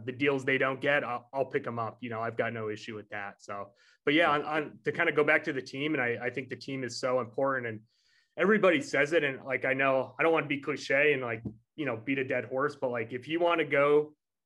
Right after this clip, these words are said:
Speaker 1: bigger, faster, you need a team in place. You, you need a dude banging the phones every day. You need a dude, um, you know, talking to investors every day, raising capital.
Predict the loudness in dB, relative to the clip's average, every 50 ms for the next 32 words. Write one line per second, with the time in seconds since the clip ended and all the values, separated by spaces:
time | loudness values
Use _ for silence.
0 | _ -2 -2 0 2 4 4 4 2 0 -4 -4 -2 -2 -2 -2 -4 -4 0 0
1 | 0 0 -2 -6 -14 _ _ _ _ _ _ _ -14 -6 -6 -6 -4 -2 0 2
2 | 2 2 2 -2 -4 -6 -6 -4 -4 -6 -8 -4 -4 -2 -2 -2 -4 -6 -12 -12
3 | -12 -12 -12 -14 -8 -6 -4 0 0 0 0 0 -2 0 -2 -2 -2 -2 -2 0
4 | 0 2 2 2 0 -2 -4 -4 -4 -4 -2 -2 -2 0 0 0 0 0 0 0
5 | 2 4 2 2 0 -4 _ _ _ _ _ _ -10 -8 -4 -2 -2 0 0 -2
6 | -2 0 0 2 2 2 2 0 0 -2 0 -2 -4 -6 -4 0 0 0 0 0
7 | -2 -2 -2 0 -2 -4 -6 -6 -4 -4 -4 -4 -2 -2 -2 -2 -4 -6 -6 -4
8 | 0 0 2 2 2 2 4 4 4 4 4 2 -2 -4 -4 -6 -8 -4 -2 0
9 | 0 0 0 0 0 0 0 -2 -8